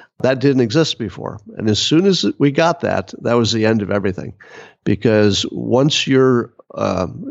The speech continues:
most of the news organizations are public companies, they report to stockholders, the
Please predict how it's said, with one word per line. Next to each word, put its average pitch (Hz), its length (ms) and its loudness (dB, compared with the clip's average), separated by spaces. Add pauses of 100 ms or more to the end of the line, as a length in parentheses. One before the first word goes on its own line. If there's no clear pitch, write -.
(120)
most 143 280 2
of 127 60 4
the 117 80 4
news 107 340 0
organizations 101 720 0
are 95 200 0 (320)
public 107 360 0
companies, 98 580 0
they 98 200 2
report 110 560 -2
to 107 100 -2
stockholders, 101 880 -2
the 95 180 -4